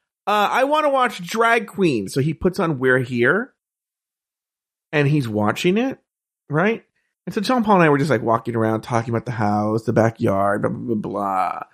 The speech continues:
And by the way, it's probably about nine thirty or ten when we get home. And he's watching We're, We're Here. Now, I'm gonna tell you what happened. So now we're, we are,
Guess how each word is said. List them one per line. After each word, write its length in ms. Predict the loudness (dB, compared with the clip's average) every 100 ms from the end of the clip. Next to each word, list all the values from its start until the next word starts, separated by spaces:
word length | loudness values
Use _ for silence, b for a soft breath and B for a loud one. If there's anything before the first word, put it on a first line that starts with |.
| _ _ _
And 120 | -2
by 120 | 2 2
the 60 |
way, 120 | 2 -2 -6
it's 120 | -16 -8
probably 180 | -2
about 340 | 2 2 0 -6
nine 440 | -4 0 0 0
thirty 380 | 0 2 2 2
or 60 | 0
ten 420 | -2 -8 -6 -6
when 120 | -8
we 60 | -12
get 100 | -14
home. 320 | -14 -14 -16 _ _ _ _ _ _ _ _ _ _ _ _ _ _
And 580 | 0 2 4 4 4 2
he's 240 | -2 -4
watching 400 | -2 -2 -2 -2
We're, 260 | 0 0 0
We're 260 | 2 2 0
Here. 380 | 0 0 0
Now, 420 | 0 0 0 -2 -8 _
I'm 120 | -4
gonna 180 | 0 0
tell 200 | 0 0
you 120 | 2
what 100 | 2
happened. 220 | -2 -4 -4
So 60 |
now 180 | -2 0
we're, 280 | 0 0 0 b b _ _ _
we 260 | -6 -2
are, 120 | 0